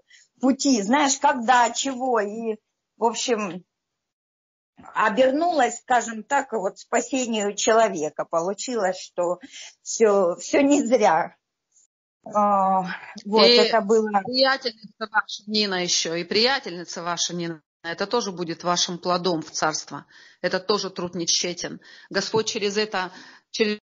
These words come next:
Speaker 2: этот случай, через спасение конкретной жизни, Он сказал, что и та жизнь будет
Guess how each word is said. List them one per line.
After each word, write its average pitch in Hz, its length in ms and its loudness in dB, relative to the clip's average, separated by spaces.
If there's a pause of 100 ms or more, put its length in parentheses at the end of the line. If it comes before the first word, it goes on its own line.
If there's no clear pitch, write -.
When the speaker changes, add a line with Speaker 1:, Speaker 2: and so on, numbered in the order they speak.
(140)
Speaker 2:
этот 220 380 -2
случай, 269 640 -4
через - 320 -8
спасение 190 580 -2
конкретной 180 540 -4
жизни, 196 420 0
Он 165 100 -4
сказал, 185 380 -4
что - 180 -8
и 175 60 -4
та 190 240 -2
жизнь 147 320 -12
будет 143 240 -14